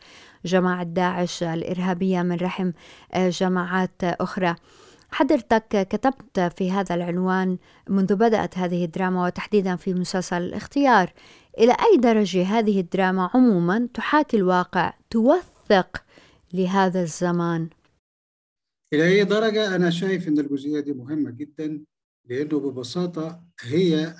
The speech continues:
Speaker 2: عمود هذه الدراما الجديدة. العامل الأكبر في التفاف الناس حولها كمان،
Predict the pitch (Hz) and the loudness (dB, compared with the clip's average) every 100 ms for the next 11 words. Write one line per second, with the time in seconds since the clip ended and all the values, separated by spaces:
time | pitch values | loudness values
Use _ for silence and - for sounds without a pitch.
0 | - 123 131 160 202 160 147 165 143 131 | -14 -10 -2 -2 -2 -2 -2 0 0 -2
1 | 143 147 127 113 113 117 110 - _ _ | -2 -2 -2 -8 -10 -12 -16 -20 _ _
2 | _ _ _ 120 120 170 190 147 131 123 | _ _ _ -10 -4 0 2 2 0 -4
3 | 117 - 170 170 135 139 139 - _ _ | -12 -8 -6 -6 -6 -6 -8 -14 _ _
4 | 147 139 120 131 127 147 135 131 147 - | -4 -4 -8 -10 -8 -6 -4 -4 -4 -8
5 | 127 135 117 117 110 107 | -12 -10 -10 -8 -6 -6